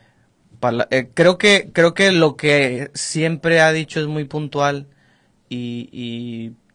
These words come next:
tiene que ver con lo que hace un verdadero profeta, ¿no? O sea, el profeta verdadero, eh, por ejemplo, ac-, eh, señala o acusa o, o el, el pecado, este, nos lleva a, al arrepentimiento,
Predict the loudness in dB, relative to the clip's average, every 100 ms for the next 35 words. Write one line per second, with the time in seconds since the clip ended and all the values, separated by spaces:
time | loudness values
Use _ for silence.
0 | _ -2 -2 -2 -4 -4 -6 -6 -6 -8
1 | -6 -6 -6 -6 -8 -10 -12 -12 -12 -12
2 | -14 -12 -12 -12 _ _ _ _ _ -8
3 | -8 -8 -10 -8 -8 -6 -2 0 -2 -6
4 | -8 -6 -4 -4 -6 -10 _ -20 _ _
5 | _ -12 -12 -12 -14 -16 -20 _ -12 -8
6 | -10 -8 -8 -6 -6 -8 -12 -10 -6 -4
7 | -6 -10 -20 -8 -4 -2 0 4 4 2
8 | 2 0 0 -4 -6 _ _ _ _ _
9 | _ _ -14 -12 -12 -12 -16 _ _ -6
10 | -4 -6 -6 -2 2 2 2 -8 -18 -20
11 | _ -16 -14 -16 -16 -14 -12 -12 -14 _
12 | _ _ _ _ -8 -4 -4 0 4 4
13 | 4 0 -4 -6 -8 -10 -10 -6 -4 -4
14 | -4 -4 -4